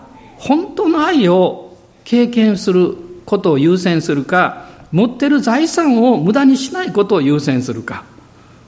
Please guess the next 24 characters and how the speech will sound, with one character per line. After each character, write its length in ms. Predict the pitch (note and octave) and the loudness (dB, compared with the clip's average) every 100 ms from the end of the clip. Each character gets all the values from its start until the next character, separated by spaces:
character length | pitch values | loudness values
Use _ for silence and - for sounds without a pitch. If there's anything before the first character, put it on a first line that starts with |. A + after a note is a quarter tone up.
| - | -4
こ 100 | C4 | -2
れ 60 | |
は 60 | B3+ | -2
一 180 | - C#4 | -2 -2
つ 100 | F3+ | -2
の 100 | C#3+ | -2
選 200 | G#3+ A3 | -2 -2
択 200 | G#3 F#3+ | -2 -2
だ 100 | B2+ | -4
っ 80 | B2 | -4
た 100 | A#2+ | -6
と 100 | A#2 | -6
思 160 | G#2 | -6
う 40 | F#2+ | -8
ん 60 | |
で 80 | - | -10
す。 160 | - - - - - - - - | -16 -20 -20 -20 -20 -20 -20 -4
で 100 | C#4+ | 0
も 120 | C4 | 0
お 40 | B3+ | 0
父 180 | F4+ | -2
さ 120 | D#4+ A#3+ | 0 2
ん 140 | C4 | 4
は、 360 | D4+ F#3 - | 2 0 -6